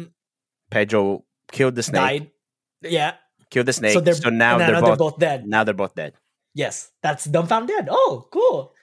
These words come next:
Speaker 1: Whew. Thanks,
Speaker 2: Hi,
Speaker 1: Gratchi.
Speaker 2: Gratchi. Make it easier next time. Jesus
Speaker 1: Holy fuck.
Speaker 2: Christ, that was hard.
Speaker 1: Nosebleed. Holy shit.
Speaker 2: Oh my God. Oh, shit. All right. You ready?
Speaker 1: Yeah, I'm ready.
Speaker 2: All right, cool. Me or you?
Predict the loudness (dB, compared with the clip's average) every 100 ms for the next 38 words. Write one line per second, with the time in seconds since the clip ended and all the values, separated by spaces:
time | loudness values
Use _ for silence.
0 | _ _ 0 2 2 0 -8 -12 -14 -18
1 | -20 -20 _ _ -6 2 4 4 4 2
2 | 2 2 2 0 -4 -16 _ _ _ 0
3 | 0 2 0 2 2 2 0 0 0 0
4 | -6 -4 -2 0 -2 -4 -4 0 2 2
5 | 0 2 0 0 -2 -4 -6 -8 -16 -4
6 | 0 0 -2 -6 -6 -10 -20 -16 -16 -18
7 | -8 -6 -6 -8 -16 -6 0 0 0 -6
8 | 0 2 2 0 -4 -6 -2 0 -2 -6
9 | _ _ 0 2 2 -2 _ _ _ _
10 | _ _ _ _ _ -2 -2 -2 -6 _
11 | _ _ _ _ _ _ -6 -4 -2 -6
12 | -10 _ _ _ _ -10 -10 -8 -10 -10
13 | -10 _ _ -10 -8 -8 -12